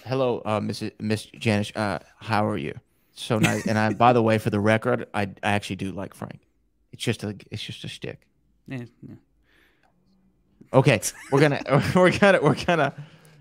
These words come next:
Speaker 1: add in our third person here. There he is.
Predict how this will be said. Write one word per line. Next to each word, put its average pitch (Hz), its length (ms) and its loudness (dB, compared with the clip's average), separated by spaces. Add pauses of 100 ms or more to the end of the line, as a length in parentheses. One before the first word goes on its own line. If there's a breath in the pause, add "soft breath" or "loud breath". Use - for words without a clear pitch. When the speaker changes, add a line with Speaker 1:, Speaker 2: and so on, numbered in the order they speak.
(100)
Speaker 1:
add 151 260 4
in 147 160 4
our 131 140 6
third 139 360 2
person 131 380 0
here. 113 360 -2 (840 soft breath)
There 147 240 6
he 127 60 4
is. 110 420 -2